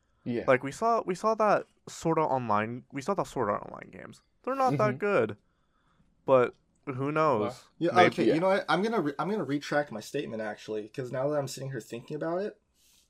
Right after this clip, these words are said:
Speaker 3: even though anime was a thing back, back when Dragon Quest One came out, I think the fact that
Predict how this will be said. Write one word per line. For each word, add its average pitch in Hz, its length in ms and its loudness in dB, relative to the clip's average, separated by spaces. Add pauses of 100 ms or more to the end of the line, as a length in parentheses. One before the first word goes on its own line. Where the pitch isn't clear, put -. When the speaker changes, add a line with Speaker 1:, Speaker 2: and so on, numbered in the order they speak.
(920)
Speaker 3:
even 208 320 2
though 185 200 8
anime 123 760 -2 (720)
was 117 540 -4
a 104 120 -14
thing 98 540 -10 (240)
back, - 420 -12 (480)
back 113 340 -12
when 110 320 -8
Dragon 110 360 -4
Quest 107 320 -8
One 113 320 -4
came 104 260 -12
out, 95 320 -12 (480)
I 123 140 -2
think 156 240 -6
the 147 100 -2
fact 135 380 -4
that 131 260 -4